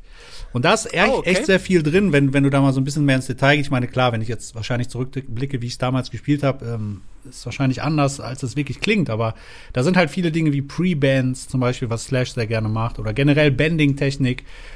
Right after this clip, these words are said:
Speaker 1: Wenn man da so ein bisschen unsicher ist, hilft das, weil du wirklich da sehr genau sein musst, sonst klingt's echt, äh, mörderschlecht halt, ne? Sehr schwierig. Also vom Timing her ist es jetzt nichts wahnsinnig Schwieriges, aber ich finde, da sind so ein paar coole Ideen auch drinne.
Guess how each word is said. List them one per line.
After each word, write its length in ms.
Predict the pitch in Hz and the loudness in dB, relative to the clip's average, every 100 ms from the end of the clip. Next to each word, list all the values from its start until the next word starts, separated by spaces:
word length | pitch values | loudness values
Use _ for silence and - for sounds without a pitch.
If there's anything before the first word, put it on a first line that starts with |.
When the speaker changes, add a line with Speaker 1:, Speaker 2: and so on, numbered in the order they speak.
| - | -4
Speaker 1:
Wenn 100 | 139 | 2
man 140 | 135 | 4
da 280 | 135 139 143 117 | 6 6 4 0
so 80 | |
ein 100 | 131 | -2
bisschen 380 | 131 151 147 131 | 0 0 0 0
unsicher 480 | 135 185 175 156 143 | 2 2 2 0 0
ist, 160 | 135 - | -2 2
hilft 300 | 175 214 - | 2 2 0
das, 280 | 127 - | -2 -2
weil 140 | 120 120 | -2 -2
du 300 | 120 120 123 - - - | -2 -6 -8 -12 -16 -12
wirklich 380 | 113 135 139 135 | -6 -6 -6 -4
da 120 | 123 | -4
sehr 200 | 117 127 | -2 -4
genau 320 | 120 123 135 | -2 0 2
sein 180 | 131 120 | 2 2
musst, 140 | 120 - | 0 -4
sonst 180 | 113 | -8
klingt's 220 | - 127 - | -4 -4 -4
echt, 180 | 120 - | -10 -12
äh, 360 | 131 123 120 120 117 | -12 -8 -6 -6 -8
mörderschlecht 680 | 113 117 127 131 147 156 - | -8 -6 -4 -4 -4 -4 -2
halt, 240 | 98 92 | -2 -2
ne? 100 | 107 - - - - - - - | -6 -8 -16 -12 -6 -6 -6 -2
Sehr 180 | 147 151 | 2 2
schwierig. 420 | 147 175 156 127 | 2 4 6 4
Also 120 | 120 | 0
vom 160 | 147 139 | 2 2
Timing 320 | 131 170 190 | 4 4 4
her 100 | 165 | 4
ist 140 | 151 139 | 4 0
es 360 | - - - | -8 -14 -8
jetzt 180 | 139 127 | -6 -2
nichts 400 | 147 147 - - - | -2 -2 -8 -12 -14
wahnsinnig 580 | - 110 160 160 156 - | -10 -4 -2 0 0 0
Schwieriges, 600 | 139 180 220 220 214 - - - - | -2 0 0 0 -2 -4 -14 -18 -14
aber 160 | - 160 | -2 0
ich 80 | 196 | 0
finde, 180 | 262 226 | 0 -2
da 60 | |
sind 140 | 208 196 | 0 -2
so 80 | |
ein 20 | 202 | 2
paar 160 | 196 | 2
coole 220 | - 233 | 2 0
Ideen 400 | 190 143 160 196 | 2 2 4 4
auch 180 | 120 - | 2 -2
drinne. 380 | - 113 143 220 | -2 0 0 -2